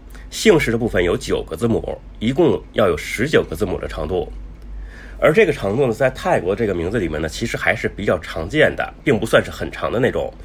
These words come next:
很多人的这个姓名长度呢，甚至是要超过三十个字母以上。那我们知道哈，世界上最长的一个英文单词其实也才四十五个字母。这样看来呢，也就难怪说，哎，泰国人经常记不住自己的名字要怎么拼写了。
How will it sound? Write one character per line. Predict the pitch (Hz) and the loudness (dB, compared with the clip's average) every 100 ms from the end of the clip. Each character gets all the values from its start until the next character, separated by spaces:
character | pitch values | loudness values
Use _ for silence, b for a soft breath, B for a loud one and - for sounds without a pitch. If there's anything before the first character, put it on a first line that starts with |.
| B B B | B B B
很 | 107 101 | -2 2
多 | 156 | 4
人 | 156 147 | 4 2
的 | - | 2
这 | 113 | 2
个 | 87 | 2
姓 | - 143 | 2 2
名 | 98 123 | 2 0
长 | - 80 | 0 -2
度 | 123 110 | 0 0
呢， | 85 | 0
甚 | - 123 | 0 -4
至 | 92 | -4
是 | - | -2
要 | 95 | -2
超 | - 143 | 2 0
过 | 143 104 | 2 0
三 | - 180 | 2 0
十 | 175 87 | 0 -4
个 | |
字 | 92 | -4
母 | 85 87 | -2 -4
以 | 80 | -2
上。 | 78 - - B B B - - | -4 -4 -10 B B B -14 2
那 | 170 | 4
我 | - 95 | 4 0
们 | |
知 | - | 2
道 | 139 92 | 4 6
哈， | 92 | 2
世 | - 170 | 2 0
界 | 147 | 2
上 | 135 123 107 - - - - | 4 4 4 -2 -14 -18 0
最 | 180 | 0
长 | 139 - 85 127 | 0 -2 -2 2
的 | 170 | 2
一 | |
个 | 104 | 2
英 | 101 | 2
文 | 107 | 2
单 | 131 143 | 2 0
词 | 143 85 107 | -2 -4 -4
其 | - 113 | -2 -4
实 | 147 139 | 0 0
也 | - | -2
才 | - | -4
四 | - - 170 | -6 -4 -4
十 | 107 | -4
五 | |
个 | - | -4
字 | - | -4
母。 | 95 78 - - B B B B B - - - - - | -2 -2 -4 -10 B B B B B -16 -16 -18 -16 -4
这 | 165 | 2
样 | 135 | 2
看 | 135 123 | 4 6
来 | 92 | 6
呢， | 110 | 4
也 | 85 73 | 0 0
就 | 95 | 0
难 | 85 80 | 0 0
怪 | 123 113 | 2 2
说， | 98 98 | 2 2
哎， | 98 | 2
泰 | 95 90 | 2 0
国 | 92 | 2
人 | 92 | 0
经 | 113 104 | 0 -2
常 | 90 | -4
记 | 104 | -2
不 | 110 104 | 0 0
住 | |
自 | - | -2
己 | 104 | -4
的 | 80 | -2
名 | 78 95 | -4 -2
字 | 107 | 2
要 | 98 | 2
怎 | - 80 | 0 -6
么 | |
拼 | - 147 156 | -4 -2 0
写 | - | -2
了。 | 50 - | -6 -10